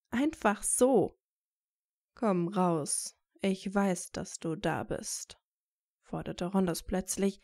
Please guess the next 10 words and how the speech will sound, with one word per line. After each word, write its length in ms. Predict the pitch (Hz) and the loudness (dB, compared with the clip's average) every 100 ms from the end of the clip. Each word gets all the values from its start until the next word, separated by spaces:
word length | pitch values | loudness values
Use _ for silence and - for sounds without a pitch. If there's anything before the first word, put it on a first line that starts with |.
| _ _ _ | _ _ _
worauf 260 | 226 240 - | -2 -2 -6
Harry 320 | - 254 277 | -4 -2 -2
erneut 460 | 247 226 233 220 220 | -2 0 2 0 -2
zurückwich. 600 | - 220 220 - - - _ _ _ _ _ _ _ | -2 0 0 -4 -6 -6 _ _ _ _ _ _ _
Er 220 | 220 202 | -2 2
war 180 | 190 190 | 2 2
also 320 | 190 190 185 | 0 0 2
wirklich 400 | 190 196 160 - | 2 2 -2 -4
bemerkt 460 | - 180 185 - - | -2 0 0 -2 0
worden, 420 | 185 190 202 - | 0 2 0 -4